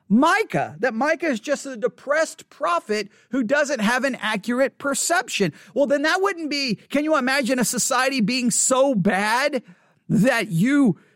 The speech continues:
get the depressed prophet syndrome? No, it would be, I'm in a society that really isn't that bad, but because I'm emotionally unstable, I get dep-, like, what, what are you talking about? If the society isn't as bad as Micah is describing,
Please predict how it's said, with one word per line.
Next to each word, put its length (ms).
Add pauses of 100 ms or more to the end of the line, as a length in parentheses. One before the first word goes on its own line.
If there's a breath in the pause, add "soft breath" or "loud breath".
(280 loud breath)
get 300
the 140
depressed 600
prophet 420
syndrome? 520
No, 320
it 80
would 140
be, 300 (220 soft breath)
I'm 160
in 100
a 60
society 640
that 220
really 420
isn't 360
that 260
bad, 480 (200 loud breath)
but 140
because 320
I'm 180
emotionally 680
unstable, 920 (140 loud breath)
I 140
get 220
dep-, 240
like, 240
what, 220 (120)
what 120
are 40
you 100
talking 480
about? 320 (180 soft breath)
If 140
the 120
society 680
isn't 360
as 240
bad 280
as 160
Micah 460
is 180
describing, 840